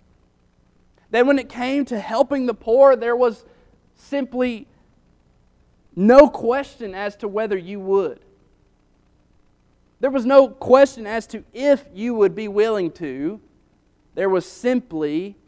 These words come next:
the realization that you would do it. Not only that you would know what to do, but you would know how to do it. That is simply who Dorcas was.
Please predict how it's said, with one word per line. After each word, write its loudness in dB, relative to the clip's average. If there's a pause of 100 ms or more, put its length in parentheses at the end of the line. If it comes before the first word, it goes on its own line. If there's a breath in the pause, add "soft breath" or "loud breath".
(540)
the -4
realization 0
that -12
you -12
would 0
do -10
it. -10 (460)
Not 0
only 2
that 0
you -6
would 4
know 6
what 6
to -6
do, -6 (200)
but -10
you -10
would 0
know -2
how 0
to -10
do 2
it. -10 (580)
That -6
is -14
simply -10
who -4 (340)
Dorcas -4 (600)
was. -4